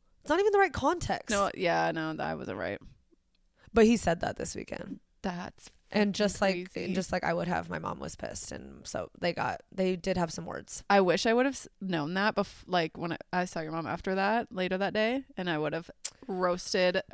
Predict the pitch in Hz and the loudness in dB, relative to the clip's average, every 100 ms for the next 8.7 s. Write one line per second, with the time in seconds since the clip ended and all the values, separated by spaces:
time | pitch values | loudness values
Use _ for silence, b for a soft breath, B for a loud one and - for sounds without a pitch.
0 | - 190 190 190 180 175 170 - 190 165 | -6 2 2 2 -2 -2 -2 -2 2 2
1 | 156 - 190 165 160 156 175 214 185 196 | 2 -2 0 2 2 2 2 0 0 0
2 | 175 175 170 180 214 214 226 226 - - | 0 -2 -2 2 6 8 6 6 4 4
3 | 175 185 175 - 156 156 147 156 202 - | 4 4 0 -4 -4 -4 -6 -2 0 0
4 | 196 185 170 - - 165 - - 180 - | 0 0 0 -2 -4 -6 -6 -4 -4 -4
5 | 170 170 175 170 - - 135 - - - | -8 -6 -6 -6 -6 -8 -10 -10 -8 -6
6 | - - _ _ - b b b b b | -8 -14 _ _ -20 b b b b b
7 | b - 233 202 160 - 208 233 - 214 | b 4 6 8 6 8 8 8 6 4
8 | 214 233 240 220 185 185 175 | 8 6 6 2 4 4 2